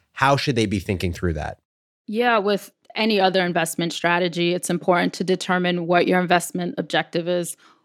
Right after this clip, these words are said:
Speaker 2: What is your time horizon? So what are your goals and what is your time to meet those goals? Thematic investments can be a great starting point as you think about what your interests are in this ever-changing world. You know, is it a cleaner, more sustainable world?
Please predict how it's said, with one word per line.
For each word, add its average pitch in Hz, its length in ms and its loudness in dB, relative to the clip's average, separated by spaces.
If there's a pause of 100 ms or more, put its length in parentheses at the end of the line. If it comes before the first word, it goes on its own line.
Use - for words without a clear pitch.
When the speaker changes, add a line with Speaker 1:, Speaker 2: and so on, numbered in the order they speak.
Speaker 2:
What 190 180 4
is 190 140 2
your 180 100 2
time 175 300 -2
horizon? 165 560 -2
So 170 240 -6
what 170 180 4
are 220 40 6
your 214 120 4
goals 180 460 2
and 175 120 -4
what 175 120 -2
is 170 120 0
your 175 120 -2
time 165 280 -2
to 175 60 0
meet 196 240 2
those 170 220 2
goals? 170 440 2 (380)
Thematic 202 460 4
investments 190 800 2
can 202 520 2
be 185 380 2
a 180 100 -2
great 175 320 0
starting 202 380 2
point 196 340 0
as 165 160 -2
you 175 80 -4
think 180 180 -2
about 175 480 4
what 185 220 0
your 196 120 4
interests 190 460 0
are 175 140 4
in 170 120 0
this 175 280 -4
ever-changing 185 800 2
world. 175 420 4 (340)
You 185 80 -2
know, 175 80 2
is 170 120 -2
it 175 80 2
a 175 80 2
cleaner, 208 340 2
more 202 200 4
sustainable 196 640 0
world? 165 420 0